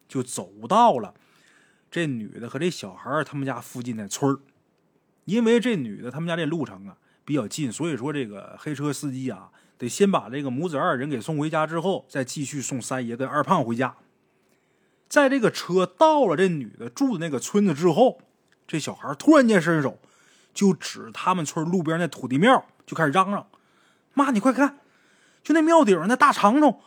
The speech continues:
刚才就他勒我脖子，不让我出气儿。”小孩儿喊的声儿特别大，所以车上这几个人呢，都下意识的看一眼那土地庙，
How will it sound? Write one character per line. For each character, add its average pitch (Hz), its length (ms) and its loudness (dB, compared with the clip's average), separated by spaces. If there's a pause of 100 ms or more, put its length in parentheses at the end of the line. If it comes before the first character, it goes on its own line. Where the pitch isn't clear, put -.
(240)
刚 311 180 2
才 294 160 4
就 330 140 4
他 320 380 2
勒 277 240 6
我 214 180 6
脖 170 240 4
子， 233 100 0
不 165 200 -2
让 262 140 4
我 196 40 6
出 233 160 2
气 202 100 4
儿。” 285 160 2 (1700)
小 - 220 -14
孩 - 180 -12
儿 151 80 -6
喊 - 260 -20
的 123 120 -12
声 175 160 -4
儿 185 40 0
特 240 220 2
别 135 180 0
大， 208 240 -4 (320)
所 165 220 -4
以 - 20 0
车 - 160 -10
上 170 120 -4
这 165 80 -4
几 120 100 -10
个 104 80 -12
人 104 180 -12
呢， 113 120 -12 (560)
都 285 180 4
下 247 380 -2
意 143 120 -2
识 123 220 -10
的 95 180 -18
看 - 280 -10
一 110 40 -14
眼 104 120 -14
那 107 60 -16
土 107 160 -18
地 101 80 -18
庙， 117 220 -14